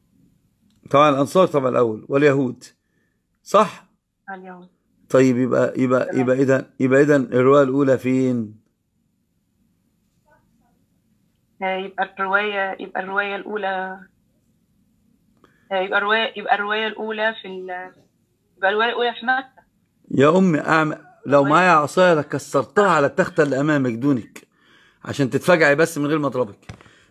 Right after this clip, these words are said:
Speaker 1: لا إله إلا الله. أجبت الإجابة الصحيحة، وبعدين تراجعتي وخفتي. لما تخافون عند المواجهة؟ ما أدري. لما تخافون؟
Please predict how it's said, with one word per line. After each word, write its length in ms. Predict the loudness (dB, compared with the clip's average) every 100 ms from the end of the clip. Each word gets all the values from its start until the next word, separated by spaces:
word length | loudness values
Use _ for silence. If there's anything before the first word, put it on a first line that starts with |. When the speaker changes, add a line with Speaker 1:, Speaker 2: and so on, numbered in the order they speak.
| -2
Speaker 1:
لا 140 | 2
إله 160 | 4 2
إلا 140 | 0
الله. 180 | -6 -4
أجبت 320 | 2 2 2 0
الإجابة 280 | 2 2
الصحيحة، 420 | 0 -4 -10 -10 -4
وبعدين 260 | -2 0
تراجعتي 480 | -2 -4 -4 -8 -8
وخفتي. 440 | 0 0 0 -6 -12 _ _ _ -14
لما 460 | -4 0 2 2
تخافون 500 | 0 0 -2 0 0
عند 180 | 0 0
المواجهة؟ 540 | 0 2 2 2 2
ما 220 | 2 0 0
أدري. 260 | -4 -4
لما 240 | -2 0 0
تخافون؟ 520 | -2 -10 -10 -12